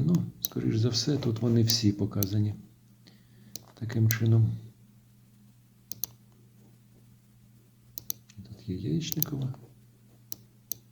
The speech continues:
Ще раз. Ну, е, вірніше було б назвати артерія єюналіс і іліаліс. Єюналіс –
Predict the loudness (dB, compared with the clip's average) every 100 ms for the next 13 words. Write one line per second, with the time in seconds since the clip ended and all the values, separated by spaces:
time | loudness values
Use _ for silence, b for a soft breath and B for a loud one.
0 | -20 -16 -16 -16 _ -18 -10 -6 -4 -6
1 | -12 -20 _ _ _ -20 _ _ -20 -20
2 | -20 -20 _ _ _ _ _ _ _ -14
3 | -14 _ _ _ _ _ _ _ -20 -20
4 | -20 -12 -12 -12 _ -20 -20 -20 B B
5 | -6 -4 -4 -14 -20 -20 _ _ b b
6 | b b -6 2 4 4 0 6 8 10
7 | 8 8 8 8 8 6 6 4 4 4
8 | 4 6 8 10 8 6 4 8 8 8
9 | 8 8 8 8 6 8 6 6 2 0
10 | 4 6 6 6 4 4 2 0